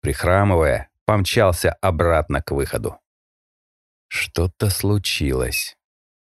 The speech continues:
Моя рыжеволосая жена оглушила половину деревни своими воплями? Что её изнеженный зад поместили в конюшню?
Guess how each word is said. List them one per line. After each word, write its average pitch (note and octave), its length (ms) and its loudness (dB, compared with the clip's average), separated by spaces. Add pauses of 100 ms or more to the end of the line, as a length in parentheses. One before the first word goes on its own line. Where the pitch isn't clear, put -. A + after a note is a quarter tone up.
(160)
Моя D2 400 2
рыжеволосая E2+ 760 2
жена E2 560 0
оглушила E2+ 680 2
половину F2 540 2
деревни F2+ 500 2
своими E2+ 480 2
воплями? G2+ 680 0 (840)
Что - 280 -2
её G#2 420 4
изнеженный A2+ 840 2
зад G2+ 460 2
поместили E2+ 560 0
в - 80 -4
конюшню? G2 720 0